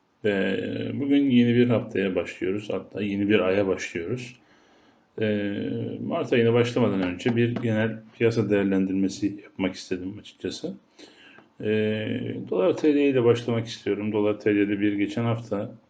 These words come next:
e, Şubat ayının son haftasında bir hareketlilik olduğunu, e, gözlemledik. Daha önce biz bununla ilgili biliyorsunuz seviyeleri, e, daha önceki videolarımda paylaşmıştım.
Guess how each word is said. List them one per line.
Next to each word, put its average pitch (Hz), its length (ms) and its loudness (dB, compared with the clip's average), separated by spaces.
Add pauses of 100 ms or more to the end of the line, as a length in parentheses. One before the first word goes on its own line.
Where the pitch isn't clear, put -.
(360)
e, 101 200 -2
Şubat 110 320 -2
ayının 104 200 0
son 123 160 0
haftasında 101 520 -2
bir 95 100 -4
hareketlilik 104 640 -6
olduğunu, 95 460 -4 (380)
e, 101 260 -2
gözlemledik. 117 680 2 (680)
Daha 117 160 0
önce 117 200 2
biz 110 180 0
bununla 113 320 2
ilgili 107 320 0
biliyorsunuz 107 680 -4 (380)
seviyeleri, 104 760 -2 (320)
e, 98 40 -8 (400)
daha 113 160 0
önceki 107 260 0
videolarımda 95 540 0
paylaşmıştım. 117 800 -2